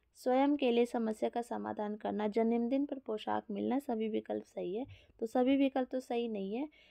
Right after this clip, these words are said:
अगर फुटबॉल टीम में आपका चयन हुआ है, तो आप एक्सटर्नली मोटिवेट हो, क्योंकि किसी और के द्वारा किया गया है आपको चयन, ठीक है? जन्मदिन पर आपको पोशाक मिली, आपने थोड़ी ली है,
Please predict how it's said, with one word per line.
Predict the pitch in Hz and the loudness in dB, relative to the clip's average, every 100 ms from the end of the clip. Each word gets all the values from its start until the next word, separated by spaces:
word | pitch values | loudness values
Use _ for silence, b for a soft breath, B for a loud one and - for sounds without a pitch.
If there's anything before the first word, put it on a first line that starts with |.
| b | b
अगर | - 233 254 | 2 4 4
फुटबॉल | 262 240 233 247 | 2 0 2 0
टीम | 247 240 | 0 -4
में | 240 | 0
आपका | 233 233 262 | -2 -2 -6
चयन | - 226 208 214 | -2 0 2 2
हुआ | 214 202 | 2 2
है, | 214 | 0
तो | 240 | 0
आप | 330 330 | -2 -2
एक्सटर्नली | - 226 - 254 247 247 240 | -2 -2 -4 -4 0 2 2
मोटिवेट | 233 208 196 196 190 196 | 2 0 0 -2 0 -2
हो, | 269 | -6
क्योंकि | 262 277 | -8 -8
किसी | 277 262 277 | -6 -4 2
और | 262 269 285 | 6 6 6
के | 269 | 2
द्वारा | 233 220 214 | 2 4 4
किया | 214 208 208 | 2 2 2
गया | 185 185 185 | 4 2 0
है | 175 | -4
आपको | 180 185 - 190 | -6 -8 -8 -10
चयन, | - 190 190 | -6 -6 -6
ठीक | 220 254 | -6 -6
है? | 262 b b b - | -8 b b b -4
जन्मदिन | 220 262 269 269 277 | 0 2 4 4 4
पर | 285 | 6
आपको | 262 262 262 | 4 2 0
पोशाक | 247 247 233 220 226 | 0 2 2 0 -2
मिली, | 220 208 | -2 0
आपने | 214 208 233 233 | 0 -2 -4 -4
थोड़ी | 311 311 | -2 0
ली | 277 220 | 0 0
है, | 190 | -4